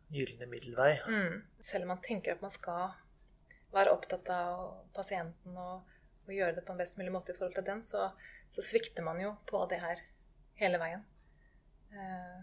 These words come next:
Speaker 2: vi ser jo tilfeller hvor pasienter har fått formidlet sykdomsdiagnoser i korridoren,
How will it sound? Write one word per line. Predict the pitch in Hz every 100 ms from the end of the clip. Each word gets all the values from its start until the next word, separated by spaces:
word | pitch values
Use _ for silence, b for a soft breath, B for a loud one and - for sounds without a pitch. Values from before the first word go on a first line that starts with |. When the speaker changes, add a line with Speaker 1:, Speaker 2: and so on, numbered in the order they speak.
| 190
Speaker 2:
vi | 190
ser | - 175
jo | 175 175 180
tilfeller | 196 180 170 175
hvor | 175 175 -
pasienter | 180 180 170 -
har | 180
fått | 175
formidlet | - 180 170 170 170 170
sykdomsdiagnoser | 185 180 170 - 175 175 175 185
i | 180 175
korridoren, | 185 180 185 214